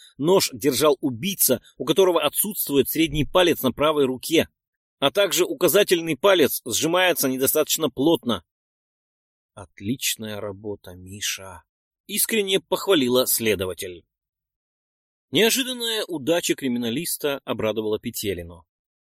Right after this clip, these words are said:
На коротком видео, где Марат отталкивает раненого Петрова, нет момента удара ножом. Петров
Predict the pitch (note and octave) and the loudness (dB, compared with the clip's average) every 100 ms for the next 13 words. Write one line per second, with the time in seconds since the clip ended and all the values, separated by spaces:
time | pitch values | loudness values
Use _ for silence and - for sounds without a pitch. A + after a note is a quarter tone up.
0 | _ _ - G#2+ A#2+ B2 - A#2+ G2 A2+ | _ _ -8 -4 0 -2 -2 -4 -2 -2
1 | D#3+ D#3 C#3 G2 A2+ A2+ G#2+ G2 A#2+ G2+ | -4 -4 -6 -4 -4 -2 -4 -6 -10 -8
2 | A2+ G#2 - G#2 G#2 - G#2 G#2+ G2 F#2+ | -4 -4 -6 -4 -4 -4 -6 -4 -6 -8
3 | E2+ F#2 G#2+ D#3 C#3+ C3 _ _ _ A2 | -10 -10 -4 -2 -2 -6 _ _ _ -2
4 | D3+ E3+ - B2+ B2 B2+ D3 C3+ - B2 | -2 -2 -6 -4 -2 -4 -4 -6 -8 -6
5 | A2 G#2+ G#2 G#2 G2 G2+ F2 - _ _ | -4 -4 -6 -8 -6 -8 -8 -14 _ _
6 | _ _ - A2+ B2+ D#3+ - | _ _ -8 -6 0 0 -2